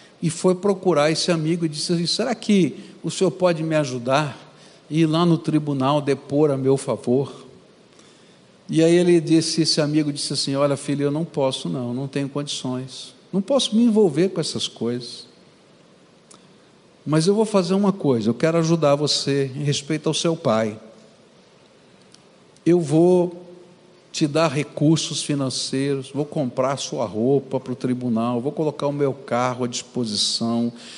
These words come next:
e vou com você até a porta do tribunal. Mas eu não vou entrar no tribunal." Ele ficou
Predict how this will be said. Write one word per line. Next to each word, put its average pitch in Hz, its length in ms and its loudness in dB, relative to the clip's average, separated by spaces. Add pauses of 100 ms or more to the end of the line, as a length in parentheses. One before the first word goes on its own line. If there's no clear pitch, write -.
(200)
e 180 160 4
vou 175 400 2
com 196 220 0
você 160 360 0
até 202 360 -2
a 254 60 -4
porta 190 600 -2
do 147 100 -6
tribunal. 98 480 -6 (1200)
Mas 127 200 -4
eu 139 80 0
não 151 120 -2
vou 135 160 -2
entrar 120 280 -4
no 117 80 -8
tribunal." 110 480 -10 (2000)
Ele 427 140 4
ficou 180 720 0